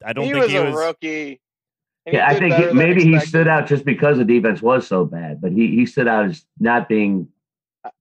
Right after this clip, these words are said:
Speaker 2: I
Speaker 3: as
Speaker 2: noticed him
Speaker 3: bad. <laughs>
Speaker 2: doing
Speaker 3: You know, like, he, he wasn't that bad last year.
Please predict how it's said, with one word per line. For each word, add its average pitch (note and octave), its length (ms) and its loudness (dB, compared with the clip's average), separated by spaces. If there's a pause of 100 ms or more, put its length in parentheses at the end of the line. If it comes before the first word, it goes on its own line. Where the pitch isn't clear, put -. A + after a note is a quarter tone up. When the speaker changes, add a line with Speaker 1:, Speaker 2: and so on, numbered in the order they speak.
(380)
Speaker 2:
I D#3+ 120 -2
Speaker 3:
as B2+ 220 0
Speaker 2:
noticed G2 140 -2
him G#2+ 180 -2
Speaker 3:
bad. - 20 -8
<laughs> D#3 200 0
Speaker 2:
doing B2+ 140 -4
Speaker 3:
You C#3 140 -2
know, B2 180 -2
like, A2 220 -6 (260)
he, F3+ 180 2
he F3 100 4
wasn't F#3+ 400 2
that C#3 280 0
bad D3 240 -2
last E2+ 340 -6
year. D3+ 260 -12